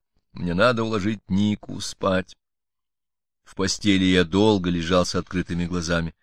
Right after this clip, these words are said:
Сон не шел. События минувшего вечера подействовали на меня слишком возбуждающе. Сначала Травиата, потом зловещая новость.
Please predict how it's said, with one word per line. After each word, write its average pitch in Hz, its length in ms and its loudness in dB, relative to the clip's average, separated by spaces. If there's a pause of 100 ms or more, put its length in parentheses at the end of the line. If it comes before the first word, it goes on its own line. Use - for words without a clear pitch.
(120)
Сон 117 340 -6
не 120 80 -6
шел. 98 380 -2 (720)
События 135 580 -4
минувшего 139 600 -4
вечера 139 580 -2
подействовали 123 680 -4
на 127 140 -4
меня 123 180 -2
слишком 123 460 -6
возбуждающе. 107 800 -4 (340)
Сначала - 520 -4
Травиата, 127 640 -2 (460)
потом 170 280 0
зловещая 160 560 -2
новость. 107 520 0